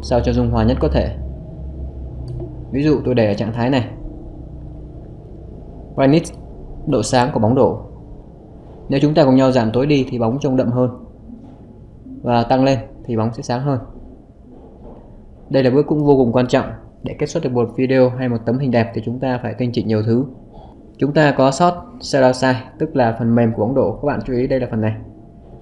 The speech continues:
Tôi tăng lên các bạn sẽ thấy ngay. Tôi tăng lớn lên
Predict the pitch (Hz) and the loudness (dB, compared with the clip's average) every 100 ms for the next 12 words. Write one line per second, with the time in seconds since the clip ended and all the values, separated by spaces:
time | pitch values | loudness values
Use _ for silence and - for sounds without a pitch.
0 | - 120 120 127 123 120 143 123 123 120 | -6 -2 0 2 2 2 -2 -4 -4 0
1 | 127 123 - - - - - - - 120 | 0 -2 -10 -18 -20 -18 -14 -10 -4 -2
2 | 120 117 127 | 2 2 2